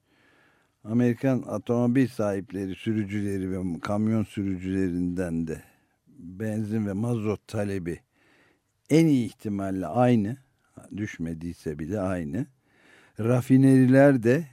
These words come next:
iyice kapasitenin altında, yüzde seksen,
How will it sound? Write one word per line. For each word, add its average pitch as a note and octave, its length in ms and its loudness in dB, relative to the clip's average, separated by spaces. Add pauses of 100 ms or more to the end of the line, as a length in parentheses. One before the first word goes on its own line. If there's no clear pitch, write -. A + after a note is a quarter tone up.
(300)
iyice A#2+ 440 2
kapasitenin G#2 720 -2
altında, F#2 460 -2
yüzde F#2+ 340 -2
seksen, F2+ 580 -6